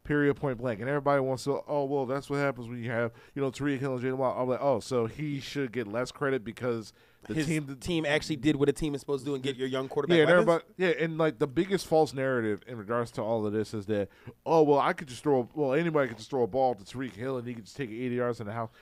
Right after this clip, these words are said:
Speaker 1: They are fourteenth in the league in yards after the catch. You wanna know who's first?
Speaker 2: Who?
Speaker 1: The Kansas City Chiefs.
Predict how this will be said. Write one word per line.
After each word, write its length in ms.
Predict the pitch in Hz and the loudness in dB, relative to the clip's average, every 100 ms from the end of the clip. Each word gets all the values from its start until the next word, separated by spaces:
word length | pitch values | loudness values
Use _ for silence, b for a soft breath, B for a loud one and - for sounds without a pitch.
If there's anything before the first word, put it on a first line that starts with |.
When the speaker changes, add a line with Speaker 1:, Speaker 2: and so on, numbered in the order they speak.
| b - | b 2
Speaker 1:
They 120 | 180 | 8
are 120 | 196 | 8
fourteenth 720 | 135 - 156 208 - 196 180 156 | 6 0 0 0 -2 -4 -4 -6
in 80 | |
the 60 | 151 | -4
league 320 | 135 135 123 | 0 0 0
in 100 | 117 | -6
yards 300 | 117 123 117 | 0 0 2
after 200 | 110 - | -2 -4
the 100 | 95 | -8
catch. 260 | - 95 87 | -6 -6 -4
You 60 | |
wanna 160 | 131 175 | -2 0
know 120 | 165 | 0
who's 140 | 156 151 | 0 -2
first? 340 | 175 180 - _ _ _ _ _ _ _ _ _ _ _ _ - _ _ _ | -2 -2 -8 _ _ _ _ _ _ _ _ _ _ _ _ -20 _ _ _
Speaker 2:
Who? 160 | 120 107 _ _ _ _ | -16 -16 _ _ _ _
Speaker 1:
The 80 | - | -10
Kansas 240 | 123 117 | -6 -4
City 160 | 127 104 | -4 -4
Chiefs. 300 | 107 123 - | -4 -8 -12